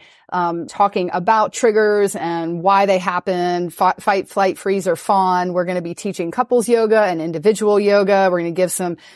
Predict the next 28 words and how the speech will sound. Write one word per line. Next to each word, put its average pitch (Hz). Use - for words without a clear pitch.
regulation 190
tools 185
for 180
individuals 170
and 170
couples 175
when 165
they 160
are 165
triggered. 202
Our 208
group 220
is 202
gonna 196
be 190
at 175
the 175
Miami 185
P 247
cap 311
at 196
the 190
end 202
of 185
May 185
and 196
also 190
the, 175